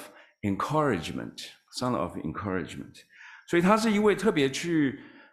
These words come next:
会去想到别人，去为别人想，去关心同工、安慰同工、去鼓励同工、勉励同工的一个人。那么，呃，大家都还记得哈，这个保罗当初刚信主的时候，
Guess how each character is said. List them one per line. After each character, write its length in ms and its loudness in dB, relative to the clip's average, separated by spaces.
会 220 2
去 500 0
想 300 2
到 120 4
别 240 2
人， 280 0
去 120 -4
为 160 4
别 240 2
人 120 2
想， 360 0
去 160 2
关 220 4
心 260 0
同 260 0
工、 200 0
安 180 0
慰 140 0
同 260 -2
工、 260 -2
去 260 -2
鼓 260 0
励 160 2
同 240 0
工、 160 2
勉 220 2
励 160 0
同 220 -4
工 180 0
的 80 0
一 100 -4
个 120 -4
人。 120 -6
那 100 0
么， 80 8
呃， 840 2
大 140 2
家 220 0
都 80 2
还 180 0
记 220 -2
得 120 0
哈， 200 0
这 140 -6
个 320 0
保 100 2
罗 140 0
当 220 0
初 240 -4
刚 160 2
信 240 0
主 180 -6
的 140 -2
时 140 -6
候， 340 0